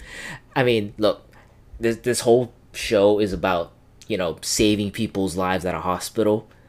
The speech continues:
and, like, other things in the hospital that are, aren't exactly, um, light, <laughs> if you get what I mean. So, you know, that was a very, very interesting storyline, which,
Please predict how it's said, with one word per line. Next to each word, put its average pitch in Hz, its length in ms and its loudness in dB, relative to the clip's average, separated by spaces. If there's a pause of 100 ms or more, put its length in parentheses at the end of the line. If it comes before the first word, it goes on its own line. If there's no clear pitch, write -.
(400)
and, 98 240 0
like, 92 280 -4
other 101 300 2
things 104 440 -2
in 98 80 -4
the 95 100 -2
hospital 104 600 0
that 90 200 -4
are, 90 100 -4
aren't 98 260 -4
exactly, 92 720 -6
um, 78 280 -12 (340)
light, 90 680 -2 (180)
<laughs> - 220 -14
if 120 120 -4
you 127 60 -2
get 123 180 6
what 127 140 4
I 127 80 2
mean. 143 380 0
So, 98 440 2 (360)
you 131 120 0
know, 104 240 2 (460)
that 127 160 8
was 160 260 8
a 101 80 2
very, 98 420 0
very 92 300 -2
interesting 87 340 -10
storyline, 92 640 -2
which, - 380 -4